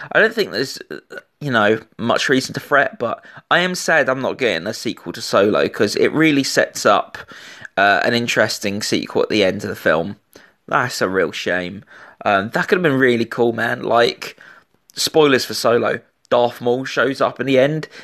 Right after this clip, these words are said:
in a hologram, and it turns out Emilia Clarke is connected to him so-, somehow. And it feels like the film, you know, it hints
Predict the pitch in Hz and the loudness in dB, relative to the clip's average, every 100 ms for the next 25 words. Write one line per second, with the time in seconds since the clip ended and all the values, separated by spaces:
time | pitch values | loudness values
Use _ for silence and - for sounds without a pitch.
0 | - - 104 - 131 127 113 127 147 127 | -8 0 0 2 2 2 2 2 0 -2
1 | - 110 113 117 107 - 113 113 110 104 | -2 -4 -2 -2 -2 -4 -8 -4 -6 -4
2 | 113 104 110 - - 107 - - 110 110 | 0 0 0 -8 -4 -4 -4 -6 -6 -4
3 | 123 - 113 98 - - 117 107 113 110 | -4 2 2 2 -4 -6 -4 0 0 0
4 | - - - - 147 - 196 190 - 151 | -4 -10 -12 -4 0 4 4 4 2 0
5 | - 139 135 127 131 - - _ - 123 | 0 0 0 -2 -6 -10 -20 _ -2 2
6 | 117 - 120 - - 135 147 - - - | 2 2 -2 -2 -2 0 -2 -6 -8 -8